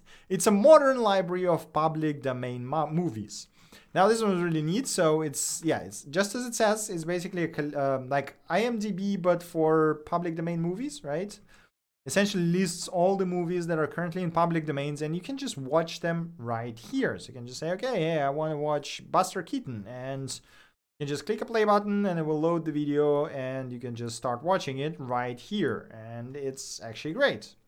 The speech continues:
So if you ever wanted to do something with, um, public the main movies, or you just wanted to watch them, or you wanna see how the U I is made, there you go. It's all on GitHub, and you can just check it out.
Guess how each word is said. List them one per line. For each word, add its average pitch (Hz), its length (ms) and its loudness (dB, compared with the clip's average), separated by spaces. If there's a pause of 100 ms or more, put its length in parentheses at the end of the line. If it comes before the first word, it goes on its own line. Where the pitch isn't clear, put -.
(480)
So 170 80 -2
if 170 140 -2
you 190 80 0
ever 196 240 2
wanted 170 480 0
to 151 640 -2
do 151 140 -2
something 160 480 -2
with, 135 320 -2
um, 120 580 -2 (380)
public 165 380 2 (680)
the 156 140 0
main 170 200 -2
movies, 160 400 0
or 160 280 0
you 135 100 -6
just 120 200 -6
wanted 127 240 -4
to 113 80 -8
watch 202 280 2
them, 127 280 -4
or 160 120 2
you 147 160 -2
wanna 143 280 -2
see 151 200 -4
how 127 180 -2
the 123 100 -6
U 123 140 -4
I 180 120 0
is 120 120 -4
made, 120 340 -4 (600)
there 233 140 2
you 247 100 -2
go. 190 200 8
It's 127 140 0
all 190 140 4
on 165 100 0
GitHub, 175 420 2
and 165 240 -4
you 151 80 -8
can 147 220 -6
just 139 260 -4
check 156 200 -4
it 139 60 -2
out. 156 520 -2